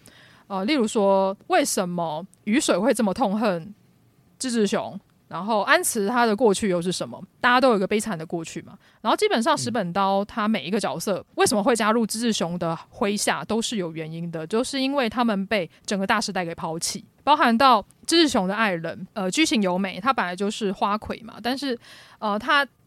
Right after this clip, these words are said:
在那个地方遇到了志志雄，然后他感觉上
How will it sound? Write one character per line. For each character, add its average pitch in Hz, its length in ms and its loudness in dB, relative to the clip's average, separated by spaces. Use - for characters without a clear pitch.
在 262 260 4
那 277 100 2
个 240 80 0
地 214 200 -2
方 202 200 -2
遇 214 120 -2
到 190 220 0
了 170 200 -10
志 233 120 -8
志 214 180 -2
雄， 202 320 -6
然 175 140 -6
后 233 80 0
他 240 320 0
感 196 180 -2
觉 202 140 0
上 226 260 0